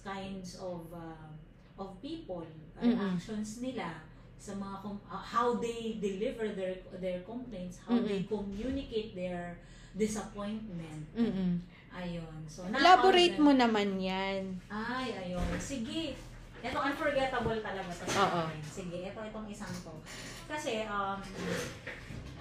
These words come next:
Speaker 1: um, miscommunication lang din siyang maituturing. Kasi they thought, no, base sa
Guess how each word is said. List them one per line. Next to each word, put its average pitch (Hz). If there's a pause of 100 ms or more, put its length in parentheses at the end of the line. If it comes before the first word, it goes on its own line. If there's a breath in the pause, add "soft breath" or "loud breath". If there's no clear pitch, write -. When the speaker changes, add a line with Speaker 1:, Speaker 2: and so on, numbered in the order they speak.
(220)
Speaker 1:
um, 208 (720)
miscommunication 277
lang 220
din 202
siyang 208
maituturing. 180 (480)
Kasi 180
they 339
thought, 226 (160)
no, 180
base 175
sa 190